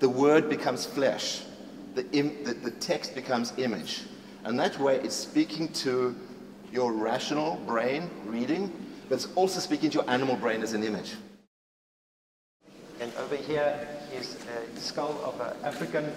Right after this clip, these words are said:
Speaker 2: gentleman that was killed with a bullet wound, uh, some time ago, a century or so back. These four objects, all skulls, um, Kendall has put it, uh, explained it in the most fantastic way, and I'm just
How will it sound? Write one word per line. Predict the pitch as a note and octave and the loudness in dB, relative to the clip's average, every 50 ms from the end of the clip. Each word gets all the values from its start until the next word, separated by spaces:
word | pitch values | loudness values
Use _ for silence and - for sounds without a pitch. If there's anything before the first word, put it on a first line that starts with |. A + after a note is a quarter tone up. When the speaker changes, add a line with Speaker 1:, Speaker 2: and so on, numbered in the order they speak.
| - - - | -8 -6 -2
Speaker 2:
gentleman | C3+ C#3+ C3+ - C#3+ C#3 C#3+ C#3 C3+ B2+ | -2 -2 0 0 0 0 0 0 0 -2
that | B2+ A#2+ - B2+ | -4 -4 -2 -2
was | B2 A#2+ - - - | -2 -2 -2 -6 -2
killed | - D#3+ D3 C#3 A#2+ B2 | 2 4 4 4 2 0
with | C3 A2 | -2 -2
a | A2+ | -2
bullet | - - C3+ C#3+ D3+ C#3+ D3 - | -2 0 2 4 4 4 2 2
wound, | B2 C3 B2+ B2+ A#2+ - - - - - - - - - - - - - - | 0 0 0 0 -2 -4 -4 -6 -6 -6 -6 -8 -10 -10 -14 -14 -14 -10 -8
uh, | - - G2+ G2+ | -6 -6 -6 -4
some | - - C#3+ C3 B2 - | -2 0 0 0 0 -2
time | - C3 B2+ B2+ | -2 -2 0 0
ago, | B2 B2+ C3+ C3 C3 B2+ B2 B2 | 0 0 2 4 4 4 4 2
a | |
century | B2 - C#3 C3+ C3+ C3 - C#3+ C3+ | 0 0 0 0 0 0 -2 -2 -2
or | A#2+ | -2
so | - - B2+ A#2 A2 | -2 -2 -2 -2 -2
back. | - B2 B2 A#2+ - - - - - - - - - - - - - - C3 C3+ - - - | 0 0 0 0 -2 -4 -10 -12 -12 -12 -14 -14 -14 -16 -16 -16 -14 -12 -12 -12 -12 -6 0
These | C3 D#3 F#3 G3 - - | 2 2 2 2 0 0
four | F3 F3 D#3+ - - | 2 2 2 6 6
objects, | D3+ C#3+ - - F#3 F#3+ - - - - - - - - - | 4 4 4 2 2 2 2 -2 -6 -6 -8 -10 -10 -4 0
all | C#3 D3+ D3+ C#3 | 0 2 2 0
skulls, | - - - - D3 D3+ F3+ G3+ G3 - - - - - - - - - - - - - - - - | -2 -2 2 2 4 4 4 0 -2 -4 -6 -8 -10 -12 -14 -14 -14 -14 -14 -14 -14 -14 -12 -6 -4
um, | B2 B2+ B2+ B2 B2 B2 B2+ - - - - - - - - - - | -2 -2 0 -2 -2 -6 -8 -12 -12 -12 -12 -12 -14 -14 -16 -8 -2
Kendall | - D3+ D3 D3 | 0 2 4 4
has | D3 C#3 - | 4 4 4
put | - D#3 D3 | 2 4 4
it, | D3 C#3+ - - D3 - - - B2 | 4 2 2 -8 -10 -10 -10 -8 -6
uh, | B2 B2 A#2 - | -6 -4 -4 -6
explained | B2 - - - D3 C#3 D3+ D#3+ D3 | -8 -10 -4 2 6 6 6 6 6
it | C#3+ | 4
in | A#2+ | 2
the | C3 | 2
most | B2 B2+ B2 A#2+ - - | 0 2 0 0 -2 -4
fantastic | A#2+ B2 - D#3+ D3+ - - C3+ C3 - | -6 -4 -2 -2 -2 -2 -4 -6 -4 -2
way, | C3+ B2+ B2+ | 0 0 2
and | B2 A#2+ | 0 0
I'm | A2+ - | 0 0
just | C#3 C3+ - | -2 -2 -2